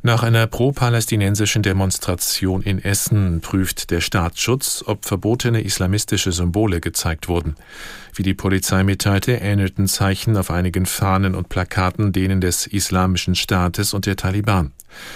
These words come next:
Bild- und Tonaufnahmen würden nun geprüft, eventuelle Straftaten konsequent verfolgt. An der angemeldeten Kundgebung in Essen hatten etwa dreitausend Menschen teilgenommen.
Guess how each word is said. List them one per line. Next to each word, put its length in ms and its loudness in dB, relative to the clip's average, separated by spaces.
Bild- 300 2
und 260 -2
Tonaufnahmen 800 0
würden 220 0
nun 160 0
geprüft, 580 -2
eventuelle 480 -2
Straftaten 920 0
konsequent 640 -2
verfolgt. 520 -2
An 140 2
der 220 4
angemeldeten 720 2
Kundgebung 720 0
in 160 -2
Essen 420 0
hatten 220 0
etwa 400 0
dreitausend 760 -2
Menschen 380 0
teilgenommen. 720 0